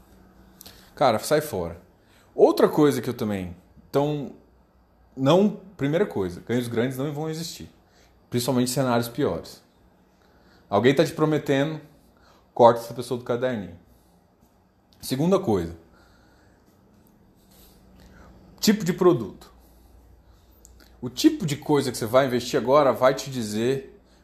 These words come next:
muita coisa. Vou, tem muita gente, cara, você tem reserva de emergência, você tem, realmente, esse não é momento de perder liquidez,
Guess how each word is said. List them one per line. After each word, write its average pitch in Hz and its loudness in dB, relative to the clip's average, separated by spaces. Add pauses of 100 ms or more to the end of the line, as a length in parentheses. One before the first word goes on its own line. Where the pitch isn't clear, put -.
(100)
muita 131 -4
coisa. 80 -12 (720)
Vou, 147 0 (540)
tem 160 4
muita 220 4
gente, 190 -2
cara, 160 4
você - -8
tem 220 4
reserva 143 4
de 120 -8
emergência, 104 -6
você - -10
tem, - -4
realmente, 147 0 (380)
esse 170 4
não 165 0
é 160 0
momento 131 -4 (760)
de 120 -4 (300)
perder 120 0
liquidez, 123 -4